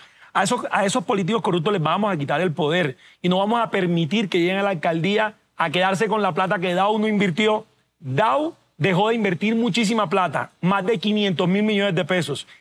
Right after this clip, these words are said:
Y esos políticos están afanados hoy por llegar a ser alcalde para echarse esa plata al bolsillo. Pues nosotros no lo vamos a permitir. No lo vamos a permitir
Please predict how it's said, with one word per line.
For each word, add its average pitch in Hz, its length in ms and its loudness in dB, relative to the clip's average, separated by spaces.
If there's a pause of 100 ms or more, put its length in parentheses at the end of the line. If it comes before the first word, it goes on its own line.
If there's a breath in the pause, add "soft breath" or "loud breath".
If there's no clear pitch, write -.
(120 loud breath)
Y 185 100 0
esos 220 220 2
políticos 226 340 0
están 196 240 0
afanados 202 640 0
hoy 196 220 2
por 151 200 -4
llegar 151 280 0
a 214 80 2
ser 208 160 0
alcalde 202 500 0 (220 soft breath)
para 190 160 2
echarse 196 220 2
esa 208 120 2
plata 196 200 0
al 185 60 -2
bolsillo. 185 420 0
Pues 175 140 0
nosotros 208 400 0
no 220 120 2
lo 220 100 2
vamos 208 260 0
a 185 60 -2
permitir. 160 560 0 (240)
No 165 80 -2
lo 196 100 2
vamos 226 220 2
a 214 60 -4
permitir 208 560 0